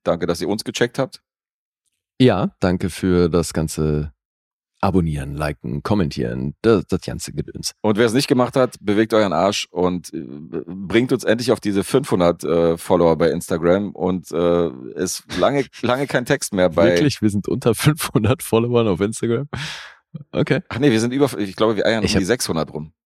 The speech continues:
Speaker 2: Ist
Speaker 1: Irgendwie
Speaker 2: das so?
Speaker 1: sowas. Äh, keine
Speaker 2: Keine
Speaker 1: Ahnung, was
Speaker 2: Wenn
Speaker 1: jetzt.
Speaker 2: du's nicht weißt, du bist hier der Social Media Beauftragte.
Speaker 1: Ich glaube, wir eiern,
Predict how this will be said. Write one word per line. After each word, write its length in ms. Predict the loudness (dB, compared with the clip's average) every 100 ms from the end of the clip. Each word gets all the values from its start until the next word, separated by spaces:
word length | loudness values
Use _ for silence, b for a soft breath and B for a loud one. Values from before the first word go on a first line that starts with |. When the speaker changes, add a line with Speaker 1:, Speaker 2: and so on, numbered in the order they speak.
| -10
Speaker 2:
Ist 100 | -4
Speaker 1:
Irgendwie 140 | -2
Speaker 2:
das 40 | -2
so? 60 |
Speaker 1:
sowas. 200 | -4 -6 -10
Äh, 60 | -10
keine 140 | -8
Speaker 2:
Keine 280 | -2 -2 0
Speaker 1:
Ahnung, 200 | -2 -2
was 80 | 0
Speaker 2:
Wenn 60 | 0
Speaker 1:
jetzt. 80 | 0
Speaker 2:
du's 160 | 4
nicht 180 | 6 6
weißt, 320 | 4 2 0
du 160 | -6 0
bist 180 | 0 2
hier 80 |
der 120 | 0 0
Social 260 | -2 -2
Media 200 | -2 -2
Beauftragte. 500 | -4 -8 -10 -14 -14 -14
Speaker 1:
Ich 100 | 0
glaube, 260 | 2 4
wir 160 | 4 4
eiern, 380 | 4 2 0